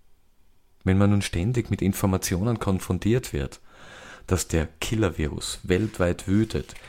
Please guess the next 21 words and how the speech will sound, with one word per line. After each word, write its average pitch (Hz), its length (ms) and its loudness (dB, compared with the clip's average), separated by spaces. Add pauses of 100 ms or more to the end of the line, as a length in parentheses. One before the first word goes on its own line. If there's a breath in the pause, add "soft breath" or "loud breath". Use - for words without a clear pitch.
(440 loud breath)
ist - 160 0
die 104 60 0
daraus 85 560 2
resultierende 107 680 2
Angst 98 420 -2 (360 loud breath)
nicht - 240 -2
nur 95 80 4
mental 78 580 0
behaftet, 90 720 0 (360 loud breath)
sondern 87 340 0
liegt 87 240 -2
der - 100 0
Ursprung 101 420 0
im 85 140 -2
Grundbedürfnis 98 800 0
der 92 140 -2
Sicherheit 98 560 0 (360 loud breath)
im 87 100 -2
Bereich 80 360 2
der 95 120 -2
Gesundheit. - 720 -6